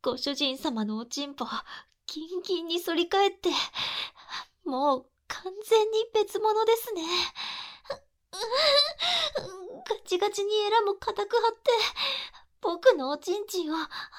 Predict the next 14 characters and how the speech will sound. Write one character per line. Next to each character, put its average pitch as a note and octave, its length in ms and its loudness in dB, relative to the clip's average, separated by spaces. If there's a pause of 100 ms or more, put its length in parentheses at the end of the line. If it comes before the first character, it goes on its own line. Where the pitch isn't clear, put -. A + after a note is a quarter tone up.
(280)
倒 C#5+ 200 2
し D5 80 -4
て D5+ 180 0
き - 60 -8
て F#5+ 160 2
ま B4+ 100 2
す。 B4 120 -4 (4000)
お G#4 100 -2
ち B4 180 -12 (100)
ん A#4 100 -14
ぽ、 - 80 -16
こ - 60 -20 (380)
す - 180 -12
り - 20 -2